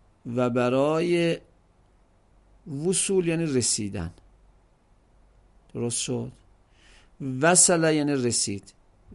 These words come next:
وصل بهی یعنی رساند، متعدی، تعدیه تام دیگه. در بحث صرف تعدیه تام و ناقص اونجا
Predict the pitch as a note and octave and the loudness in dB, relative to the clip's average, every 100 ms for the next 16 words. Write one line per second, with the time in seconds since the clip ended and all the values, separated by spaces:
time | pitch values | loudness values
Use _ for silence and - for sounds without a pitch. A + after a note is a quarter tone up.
0 | A#2+ A#2 C#3 D3+ D#3+ D#3 D#3 C3 C#3 C#3 | -10 -4 0 2 2 0 -2 -2 0 0
1 | C3+ C#3+ C3+ B2 B2+ A#2 G#2+ - G#2+ G#2 | 0 0 0 0 -2 -4 -4 -4 -4 -4
2 | G2 F#2 G#2+ - - - - - - C3 | -6 -8 -14 -18 -20 -20 -20 -20 -14 -12
3 | - G#2+ G#2+ A#2+ B2+ B2+ B2+ C3+ A2 G#2+ | -8 -8 -8 -2 0 0 -2 -6 -8 -6
4 | G#2+ A#2 A#2+ - A#2+ A#2 G#2 G2+ G#2 G#2+ | -4 -6 -6 -8 -6 -4 -6 -6 -8 -10
5 | B2+ - - - _ _ _ _ _ _ | -14 -20 -20 -20 _ _ _ _ _ _
6 | _ - C3 A2 A2 G#2+ - G2+ - A2+ | _ -14 -8 -6 -4 -4 -4 -4 -2 -2
7 | B2+ - A2 G#2+ G#2+ - G#2+ A2 G#2 G2+ | -4 -4 -6 -4 -6 -6 -8 -6 -4 -6
8 | G2 A#2 C3+ A#2+ G#2+ G#2+ A2+ | -6 -6 -6 -6 -6 -6 -6